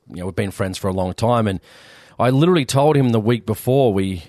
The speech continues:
he, he's not a gun owner, so he doesn't have any interest in firearms, so to speak, and he's been a Labor voter for twenty years. His parents were a Labor voter, just like my parents, 'cause we live in Western Sydney and it is a Labor-dominated area.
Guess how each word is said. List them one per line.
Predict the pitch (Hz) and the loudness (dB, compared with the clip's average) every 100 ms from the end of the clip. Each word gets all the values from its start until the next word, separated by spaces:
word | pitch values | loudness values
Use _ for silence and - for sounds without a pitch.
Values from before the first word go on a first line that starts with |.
| _ | _
he, | - 147 | -4 -2
he's | 117 143 | 0 0
not | 131 117 | 0 0
a | |
gun | 104 117 | 0 2
owner, | 127 135 139 | 2 2 0
so | - | -2
he | 98 | -2
doesn't | 101 107 101 | -2 -2 -2
have | 101 | -2
any | 104 104 | -2 -2
interest | 104 104 - | -4 -6 -6
in | 98 | -8
firearms, | - 104 104 95 - | -4 -2 -2 -4 -4
so | 101 | -4
to | 92 | -4
speak, | - 120 127 | -2 -2 0
and | 117 | -2
he's | 104 | -2
been | 95 139 | -2 0
a | |
Labor | 113 110 123 123 | 0 0 2 2
voter | 104 104 104 | 2 0 0
for | 98 | -4
twenty | - 123 110 | -6 -4 -2
years. | 104 117 104 | 0 0 -2
His | 90 | -4
parents | - 117 117 - | -6 -4 -4 -2
were | 110 | -2
a | |
Labor | 107 110 107 | 0 -2 -2
voter, | 107 117 120 117 _ - - _ | 0 0 0 -2 _ -20 -20 _
just | - 170 | -8 -2
like | 165 123 | 0 0
my | 127 | -2
parents, | 147 135 92 80 | 0 -2 -4 -6
'cause | 113 92 | -8 -4
we | 107 | -2
live | 110 | -2
in | 104 | -2
Western | 101 98 101 | -2 -4 -6
Sydney | 95 123 113 104 | -6 -4 -4 -4
and | 90 | -6
it | 98 | -6
is | 104 | -6
a | 95 | -6
Labor-dominated | 92 98 98 87 - 101 95 92 90 | -6 -4 -4 -6 -4 -4 -2 -4 -4
area. | 104 120 92 | -2 0 -2